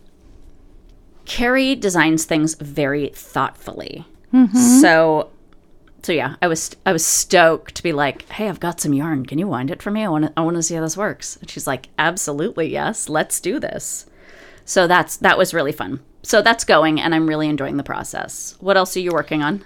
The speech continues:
Speaker 2: So I was working on the Meadowland baby blanket in acrylic yarn,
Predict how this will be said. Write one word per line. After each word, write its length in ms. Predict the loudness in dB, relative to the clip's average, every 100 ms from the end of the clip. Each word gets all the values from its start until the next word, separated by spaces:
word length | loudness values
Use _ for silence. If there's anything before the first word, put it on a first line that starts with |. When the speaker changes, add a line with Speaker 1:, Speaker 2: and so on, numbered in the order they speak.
| _
Speaker 2:
So 540 | -10 0 4 4 2 -6 -20 -20 -20 _ 0
I 140 | 2
was 520 | 2 0 -2 -8 -16 -20 -20 -6
working 460 | 0 0 0 -4 0
on 180 | 6 6
the 80 | 8
Meadowland 920 | 6 6 4 4 2 2 4 2 0
baby 300 | 0 2 2
blanket 640 | 2 2 0 0 -4 -4 -2
in 180 | 0 0
acrylic 720 | -2 -6 -4 -2 0 -2 -6
yarn, 340 | -4 0 0